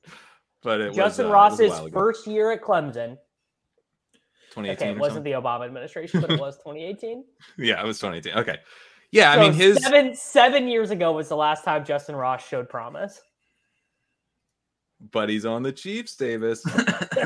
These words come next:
Speaker 3: But we're drafting Sky Moore at, like, pick one hundred, so
Speaker 2: I, I,
Speaker 3: why not
Speaker 2: I would
Speaker 3: Justin
Speaker 2: re-, I would
Speaker 3: Ross?
Speaker 2: co-sign, I would co-sign John Ross over Justin Ross, honestly.
Speaker 3: Oh, he's also on the Chiefs practice squad, right?
Speaker 2: He is.
Speaker 1: I just think that if Ross, so he, he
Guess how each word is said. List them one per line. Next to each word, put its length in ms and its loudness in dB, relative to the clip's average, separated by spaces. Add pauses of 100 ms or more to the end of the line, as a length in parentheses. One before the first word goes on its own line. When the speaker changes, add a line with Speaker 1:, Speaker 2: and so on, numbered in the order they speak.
(460)
Speaker 3:
But 180 6
we're 80 12
drafting 460 4
Sky 400 6
Moore 260 6
at, 100 6
like, 240 4
pick 240 -6
one 160 -4
hundred, 380 -4
so 240 -6
Speaker 2:
I, 220 0 (100)
I, 180 8
Speaker 3:
why 120 6
not 80 8
Speaker 2:
I 80 8
would 140 0
Speaker 3:
Justin 220 0
Speaker 2:
re-, 60 -4
I 120 6
would 140 0
Speaker 3:
Ross? 40 -12
Speaker 2:
co-sign, 680 0
I 120 2
would 180 -4
co-sign 560 -4
John 360 -6
Ross 480 -10 (540)
over 200 -10
Justin 380 -14
Ross, 240 -16
honestly. 480 -20 (220)
Speaker 3:
Oh, 120 0
he's 200 -2
also 260 -6
on 100 -8
the 120 -10
Chiefs 280 -16
practice 300 -12
squad, 260 -16
right? 240 -12 (320)
Speaker 2:
He 160 -10
is. 320 -10 (1400)
Speaker 1:
I 80 0
just 140 -2
think 180 0
that 240 2
if 200 -6
Ross, 460 -2
so 220 -2
he, 340 -10
he 400 -10